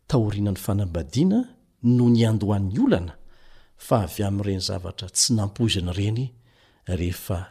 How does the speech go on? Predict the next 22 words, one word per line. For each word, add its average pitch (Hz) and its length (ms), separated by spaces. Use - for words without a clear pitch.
niray 92 320
trano 87 480
izy. - 100
Dia 98 120
tsy - 160
mba 113 160
nahay 107 180
ny 117 60
fanakalo 117 560
hevitra 117 320
koa 165 160
hifandamina, 156 880
hifampianatra, 151 1040
hifamela 110 640
heloka, 160 480
fa - 240
dia 143 160
tsy - 220
mitsahatra 165 580
ny 160 80
fanometsiny 170 640
fotsiny, - 480